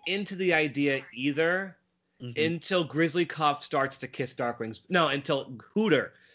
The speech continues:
Speaker 1: starts to kiss Darkwing's butt about it. You know,
Speaker 2: Yeah,
Speaker 1: he
Speaker 2: he
Speaker 1: says the,
Speaker 2: <laughs>
Speaker 1: the, the agent, agents you train will become, you know, legends, and they'll train others.
Speaker 2: Yeah.
Speaker 1: So that's all Darkwing has to hear.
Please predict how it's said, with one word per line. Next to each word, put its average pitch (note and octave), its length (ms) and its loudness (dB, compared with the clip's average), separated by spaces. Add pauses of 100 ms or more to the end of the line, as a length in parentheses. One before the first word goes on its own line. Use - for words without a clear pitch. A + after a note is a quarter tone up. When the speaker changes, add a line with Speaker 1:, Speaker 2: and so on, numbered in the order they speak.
Speaker 1:
starts - 280 2
to - 60 -4
kiss C#3+ 240 0
Darkwing's B2 420 -2
butt F#2+ 300 -8 (280)
about A2+ 380 -2
it. F#2 80 -10 (540)
You A2 140 -4
know, C3 80 4
Speaker 2:
Yeah, C#3+ 40 4
Speaker 1:
he D#3 120 6
Speaker 2:
he D#3 80 4
Speaker 1:
says D#3 200 4
the, C#3+ 240 2
Speaker 2:
<laughs> - 60 -6
Speaker 1:
the, D3 380 -2 (100)
the E3+ 180 0
agent, G3 400 2 (140)
agents G#3 340 0
you G3+ 80 -6
train D#3+ 480 -2 (180)
will C#3 140 -4
become, C#3+ 640 0
you B2 60 -10
know, C3+ 120 0
legends, C#3+ 580 2
and C3+ 160 -8
they'll C#3+ 220 -2
train D3 400 -2
others. A2 480 -4 (600)
Speaker 2:
Yeah. A2+ 180 -4
Speaker 1:
So B2 400 0 (880)
that's C3 300 0
all G#2+ 120 -8
Darkwing F#2 400 -14
has F2+ 160 -18
to - 80 -20
hear. E2 200 -16